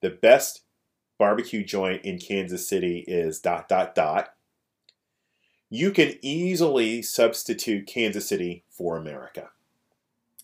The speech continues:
And since you can say America, you can say the world. So for me, the best barbecue place in all of Kansas City is Slaps Barbecue. Don't get mad at me,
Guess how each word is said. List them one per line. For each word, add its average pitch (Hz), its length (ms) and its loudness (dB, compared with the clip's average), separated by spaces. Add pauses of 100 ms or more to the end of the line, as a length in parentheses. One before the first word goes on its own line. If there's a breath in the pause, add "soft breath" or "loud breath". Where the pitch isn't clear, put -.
(380)
And 104 220 0
since 120 220 -2
you 117 60 -2
can 101 180 -4
say 104 180 2
America, 107 680 2 (580 loud breath)
you 107 100 -2
can 107 160 0
say 101 180 2
the 87 120 0
world. 80 520 -4 (520)
So 101 640 4 (200)
for 113 140 -4
me, 120 680 -2 (580)
the 110 60 0
best 120 440 6
barbecue 107 540 4
place 92 400 -2
in 92 120 -8
all 92 300 -4
of 113 100 -8
Kansas 101 460 -6
City 92 340 0
is 98 140 -4
Slaps 92 340 0
Barbecue. 90 600 -2 (440)
Don't 95 280 -4
get 135 200 0
mad 139 280 4
at 131 160 -4
me, 123 500 -4